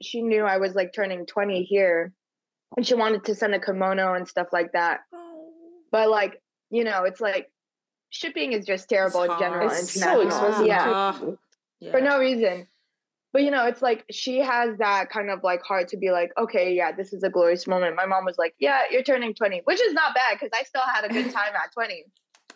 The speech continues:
Speaker 1: But, you
Speaker 2: Of
Speaker 1: know, it's,
Speaker 2: course.
Speaker 1: like, I think the culture aspect, and, um,
Speaker 3: Yeah.
Speaker 1: I recently went to Japan November, and then I just, like, was so exposed to,
Speaker 2: Oh,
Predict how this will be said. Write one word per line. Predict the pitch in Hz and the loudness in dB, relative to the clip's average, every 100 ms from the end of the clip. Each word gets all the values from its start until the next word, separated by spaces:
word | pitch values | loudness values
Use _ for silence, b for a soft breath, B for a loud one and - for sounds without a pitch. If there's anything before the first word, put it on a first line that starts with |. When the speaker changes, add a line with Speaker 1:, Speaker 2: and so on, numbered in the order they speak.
| - - | -8 -2
Speaker 1:
But, | 254 | 0
you | |
Speaker 2:
Of | 277 | 2
Speaker 1:
know, | 240 | 2
it's, | 214 | 2
Speaker 2:
course. | 202 | 2
Speaker 1:
like, | 254 - | 0 0
I | 233 | 0
think | 277 285 | 0 0
the | 247 | -4
culture | - 220 214 214 214 | -2 -2 -2 0 -2
aspect, | - 170 185 - 165 - | 0 -2 -4 -6 -6 -2
and, | 190 185 180 - | -2 -2 -6 -2
um, | 190 | 0
Speaker 3:
Yeah. | 180 180 196 _ | 0 -2 -8 _
Speaker 1:
I | - 196 - | -2 -2 0
recently | 226 226 233 226 | -4 0 0 2
went | 202 202 | 0 -2
to | |
Japan | 196 185 - 196 196 180 170 - _ _ _ _ _ _ | -2 -2 0 0 2 0 -2 -8 _ _ _ _ _ _
November, | 214 190 185 196 202 185 165 - - | 0 2 2 0 2 2 2 -2 -2
and | 220 | 0
then | 214 208 | 0 0
I | - 208 | 0 0
just, | 226 226 | -2 -2
like, | 233 208 | -2 0
was | 202 196 | -2 -4
so | - 196 196 196 196 - | 0 2 4 2 0 -2
exposed | - 180 - - 185 190 196 - - | -6 -8 -6 0 2 2 -2 -8 -6
to, | 175 170 165 165 - _ _ _ 180 | -2 0 0 -2 -10 _ _ _ -20
Speaker 2:
Oh, | 175 165 | -20 -20